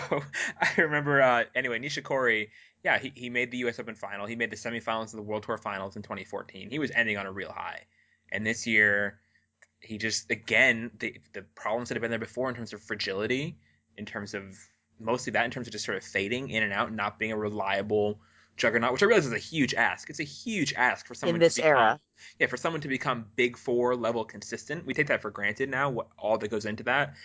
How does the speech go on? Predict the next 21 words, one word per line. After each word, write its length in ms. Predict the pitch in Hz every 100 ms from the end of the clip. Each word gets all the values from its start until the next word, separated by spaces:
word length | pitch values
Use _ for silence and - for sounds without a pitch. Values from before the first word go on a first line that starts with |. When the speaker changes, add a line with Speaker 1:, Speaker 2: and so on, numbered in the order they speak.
| - -
Speaker 1:
and 80 |
how 60 | 117
that's 160 | 104 -
a 60 | 113
relatively 640 | 107 110 120 135 117 107
new 340 | 104 107 107
thing. 440 | 104 101 98 123 139
I 40 |
mean, 160 | 113 107
like, 260 | 107 98 - - - - -
guys 280 | 131 147
who 80 | 139
are 80 | 117
ranked 220 | 117 113
in 60 | 107
the 60 |
top 260 | 92 98 -
ten 400 | - 92 85 92 _ _ _
for 100 | -
most 560 | 107 110 113 113 - - _
of 420 | 98 95 87 87